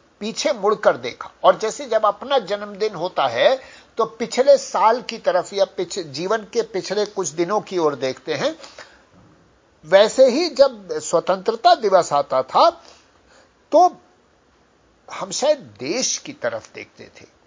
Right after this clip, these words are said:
कि हमारा देश क्या कर रहा है। देश मतलब जो भी हमें देश में जो कुछ भी नजर आता था, जिन दिनों बेकार थे उन दिनों बेकारी नजर आती थी, जिन दिनों बैंक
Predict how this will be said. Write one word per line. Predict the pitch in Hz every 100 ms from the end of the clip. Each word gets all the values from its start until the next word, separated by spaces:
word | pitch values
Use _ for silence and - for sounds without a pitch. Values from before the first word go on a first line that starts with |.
| _ _ _
कि | 180
हमारा | 170 202 247
देश | 175 214 226 - - _ _ _
क्या | 190 180
कर | - - 120
रहा | 110 104
है। | 104 117 120
देश | 254 - -
मतलब | 262 349 - _ _ _ _ _ _ _ 185
जो | 165 320
भी | 330
हमें | 277 254 277 180
देश | 233 233
में | 247 196
जो | 180
कुछ | 185 226 147
भी | 202
नजर | 170 143 143 139
आता | 123 - 120
था, | - _ - _ -
जिन | 131 180
दिनों | 175 202 170
बेकार | 175 170 196 240 240
थे | 202
उन | 165 139
दिनों | 147 139
बेकारी | 147 151 170 196 226
नजर | 208 202 202
आती | 185 185 190
थी, | - 190
जिन | 151 147
दिनों | 151 147 139
बैंक | 175